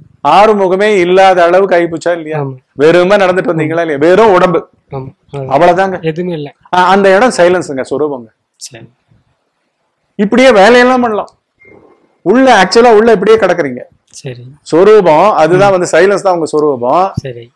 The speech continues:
Speaker 1: அதுவே ஆக்சுவலா ஆழ்ந்த உறக்கத்துல அசையாமையே இருந்து காமிக்குது.
Speaker 2: சரி.
Speaker 1: அது இப்பவும் இருக்கு.
Speaker 2: ம்.
Speaker 1: அதையும் என்ன கண்டுபிடிச்சுக்கிறோம்? அடுத்த level நீங்க என்ன பண்ணணும்? சைலண்டா இருக்கிறதும் யாருன்னு அப்படியே பார்க்கணும். நடந்துகிட்டே பாருங்க அதையும்.
Speaker 2: சரி.
Speaker 1: பாத்தீங்கன்னா அங்கேயும் ஒண்ணும் அசைவு இருக்காது.
Speaker 2: ம்.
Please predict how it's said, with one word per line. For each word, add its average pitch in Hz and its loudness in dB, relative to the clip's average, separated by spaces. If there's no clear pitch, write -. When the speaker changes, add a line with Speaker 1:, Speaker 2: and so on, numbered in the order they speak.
Speaker 1:
அதுவே 208 2
ஆக்சுவலா 208 0
ஆழ்ந்த 202 2
உறக்கத்துல 175 0
அசையாமையே 208 -2
இருந்து 170 -8
காமிக்குது. 143 -6
Speaker 2:
சரி. 131 -8
Speaker 1:
அது 180 0
இப்பவும் 254 2
இருக்கு. 185 -2
Speaker 2:
ம். 139 -8
Speaker 1:
அதையும் 214 2
என்ன 208 0
கண்டுபிடிச்சுக்கிறோம்? 139 -4
அடுத்த 220 0
level 202 4
நீங்க 180 -2
என்ன 190 0
பண்ணணும்? 190 -2
சைலண்டா 196 2
இருக்கிறதும் 180 -2
யாருன்னு 160 -2
அப்படியே 139 -6
பார்க்கணும். 113 -8
நடந்துகிட்டே 233 0
பாருங்க 147 -2
அதையும். 117 -12
Speaker 2:
சரி. - -20
Speaker 1:
பாத்தீங்கன்னா 247 0
அங்கேயும் 247 2
ஒண்ணும் 240 0
அசைவு 254 0
இருக்காது. - -6
Speaker 2:
ம். 143 -10